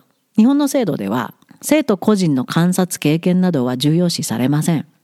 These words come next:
教科書に書かれていることをそのまま脳に入れて、つまり、もう詰め込んで暗記することが目的です。自分の観察経験を言葉にする訓練さえもありません。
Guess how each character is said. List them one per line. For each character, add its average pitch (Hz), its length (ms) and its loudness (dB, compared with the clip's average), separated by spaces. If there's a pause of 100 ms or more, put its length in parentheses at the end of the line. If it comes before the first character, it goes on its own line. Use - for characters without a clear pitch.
(720)
教 294 180 2
科 330 140 0
書 269 100 2
に 202 180 2
書 208 140 0
か 269 140 0
れ 226 120 0
て 175 140 0
い 165 60 2
る 165 100 2
こ 170 140 0
と 208 120 0
を 170 60 0
そ 147 180 -2
の 190 140 2
ま 240 100 2
ま 226 140 2
脳 220 180 2
に 131 120 0
入 127 80 -2
れ 131 100 -2
て、 139 320 -4
つ - 100 -2
ま 185 140 2
り、 175 220 -2 (160)
も 247 220 -2
う - 20 2
詰 233 260 0
め 247 40 -4
込 254 140 0
ん 254 40 0
で 226 100 0
暗 240 160 0
記 240 400 -6
す - 160 -4
る 277 80 2
こ 285 140 0
と 262 100 2
が 254 140 0
目 160 260 0
的 143 240 -4
で 135 140 -6
す。 - 160 -14 (960)
自 226 160 4
分 320 240 2
の 320 240 0
観 208 320 0
察 226 240 -4
経 185 220 0
験 190 260 0
を 180 60 0
言 190 260 0
葉 202 100 2
に 165 140 0
す - 100 -4
る 135 140 -2
訓 240 260 2
練 196 220 0
さ 226 160 0
え 208 80 2
も 285 220 0
あ 151 100 0
り 139 100 0
ま 135 140 0
せ 135 160 -4
ん。 - 80 -12